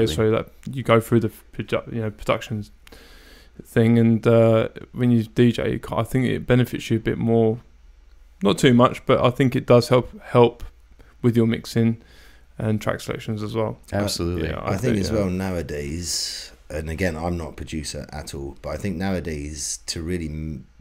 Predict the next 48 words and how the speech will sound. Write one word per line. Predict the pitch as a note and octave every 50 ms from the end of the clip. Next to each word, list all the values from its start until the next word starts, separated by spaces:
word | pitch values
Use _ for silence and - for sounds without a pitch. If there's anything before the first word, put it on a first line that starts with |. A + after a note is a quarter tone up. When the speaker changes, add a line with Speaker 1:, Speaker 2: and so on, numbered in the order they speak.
| - -
Speaker 3:
make | C#2 D2+ D#2 E2 F2 F2 -
it | - A#2
and | D#2+ D2+ C2+
break | B1+ D#2 D#2+ E2+ F2 - -
it, | C3+ A#2+ - - -
you | D2+ E2+ D#2+
have | D#2 F2 F2 - -
to | -
be | C2 C2+ B1+
both. | B1+ C2+ C2 C2 B1+ - - - - - -
Speaker 2:
I | - G2
think | F#2 F2 E2
so. | - - D#2 E2 E2+ -
Speaker 3:
I | F2 F2
think | D#2 D2+ D2+ C#2 -
so. | - D#2 D2 C#2+ - _ _ - - -
Speaker 2:
And | G2+ G#2
Speaker 3:
to | G#2 G2
Speaker 2:
unfor- | G2+ G#2+
Speaker 3:
really | G#2+ G2+ F#2 E2+
hit | D#2 F2+ F#2+ E2
it, | - -
'cause | - G#2 G#2
there's | G#2 G2 -
so | - A#2 G#2+
many, | G2+ G2+ G2 F#2+
it's | - F2 F#2+ F#2 - -
so | - - A#2 B2+ A#2 A#2
accessible | - - - - G2+ F#2 - F#2 D2+ F#2 F2+
to | E2 D#2
so | - - F2 F2
many | F2 F2 E2 D#2
people | - - E2 D#2+ - - F2+ F#2
now. | F#2+ F#2 F2+ G2 G#2+
Speaker 2:
Yeah. | - D#2+ D#2 D#2 E2+ - - - -
Speaker 3:
It | - G2+ A2
wa-, | G#2+ C3+ D#3 C3+ -
you | - G#2 B2+ A#2
know, | F#2+ F2 F2+ F#2
there | A2+ B2
was | A#2 A#2
stuff | - - C3+ -
around | F2 E2 E2 F#2+ A2+ A#2 G#2 F2 D#2 D#2
back | D2+ E2+ D#2+ -
then, | - C#2 D2 D2+ D#2+ G2+ G#2+ F#2+
but, | F#2 F#2+ E2 D2+ - - - - - - - - - - _ _ _ _ - - - _ _ -
you | - F#2+
know, | F#2